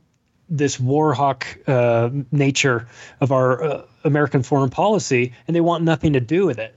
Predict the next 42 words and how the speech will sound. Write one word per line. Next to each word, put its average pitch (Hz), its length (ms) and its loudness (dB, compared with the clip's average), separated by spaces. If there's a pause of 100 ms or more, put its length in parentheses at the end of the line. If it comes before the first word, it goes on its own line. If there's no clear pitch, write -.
because 151 360 -2
we, 143 220 -2
we 151 240 0
don't 165 300 0
behave 156 400 -2
like 123 220 -2
that. 113 200 -2
Now, 143 140 2
the 156 80 2
rest 185 240 -2
of 160 60 2
the 143 60 2
world 175 280 0
just 143 160 -2
says, 135 200 -2 (100)
"America 147 760 0
launched 131 400 0
these 127 200 0
attacks 120 380 -2
on 123 140 2
us, 120 180 -2
and 131 120 0
therefore 131 320 0
we're 117 180 2
lumped 127 380 0
into 123 260 2
it." 107 160 0 (560)
But, 131 300 0
um, 127 480 0 (920)
I 139 80 0
mean, 139 140 2
I 135 40 2
think 135 220 0
it's 139 160 0
important 135 360 2
to 131 60 0
make 135 220 2
a - 20 -2
distinction 131 680 0
that, 120 240 -2
that, 123 400 -2
uh, 117 260 0